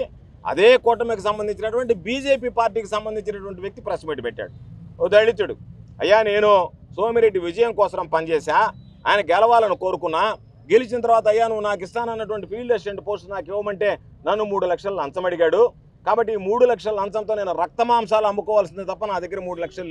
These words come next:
లేవు" అని నెల్లూరు ప్రెస్ క్లబ్లో మీటింగ్ పెట్టాడు.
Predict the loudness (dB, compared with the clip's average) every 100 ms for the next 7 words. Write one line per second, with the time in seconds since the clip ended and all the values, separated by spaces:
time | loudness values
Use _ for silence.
0 | -6 -6 -4 0 0 -2 -8 -18 -2 2
1 | 4 4 2 -2 -4 -6 -6 -8 -12 -16
2 | -18 -18